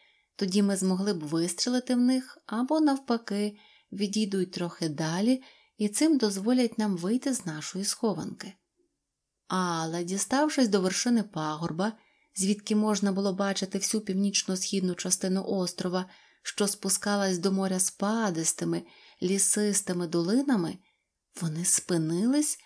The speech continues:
і знову заходились кричати та гукати, поки не похрипли. Нарешті,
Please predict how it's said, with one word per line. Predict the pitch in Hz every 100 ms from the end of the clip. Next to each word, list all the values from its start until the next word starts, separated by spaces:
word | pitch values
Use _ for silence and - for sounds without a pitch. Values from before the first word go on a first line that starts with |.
| _ _ -
і | 233
знову | 294 285 240 247 254
заходились | 262 262 247 190 202 202
кричати | - 175 170 - 233 254
та | -
гукати, | 170 160 151 240 262 240 - _ _ _ _
поки | 220 311 - 294
не | 196 185
похрипли. | 208 202 - 165 156 - - - _ _ _ _ _ _ -
Нарешті, | 269 294 202 151 147 - - 202